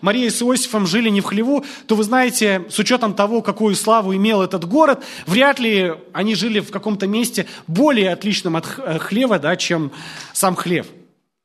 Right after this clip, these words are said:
Вот, поэтому и волхвы, люди, которые обладали и властью, наверное, и какой-то, каким-то авторитетом, отправляются в этот город.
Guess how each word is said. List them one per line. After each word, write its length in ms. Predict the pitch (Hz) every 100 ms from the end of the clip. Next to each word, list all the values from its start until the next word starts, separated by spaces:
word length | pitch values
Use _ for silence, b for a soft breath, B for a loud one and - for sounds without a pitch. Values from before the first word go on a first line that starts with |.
| - B B
Вот, 300 | B 202 175
поэтому 760 | 180 226 233 233 226 214 135 - _ _ _ _ _ _ - - _ _ _ _ _ _
и 160 | 202 214
волхвы, 720 | 160 208 - 196 254 285 180
люди, 400 | 151 240 226 175
которые 360 | - 151 175 156
обладали 600 | 147 151 156 147 123 - B
и 100 | 208
властью, 580 | 151 175 202 208 208 190
наверное, 580 | 170 165 165 156 147 131 B B B B
и 280 | 156 165 147
какой-то, 520 | 135 147 165 165 143
каким-то 360 | - 180 156
авторитетом, 720 | 151 - 160 - 226 233 175 - B B
отправляются 640 | 180 - 180 185 196 170 151
в 60 |
этот 200 | 160 165
город. 300 | 151 151 85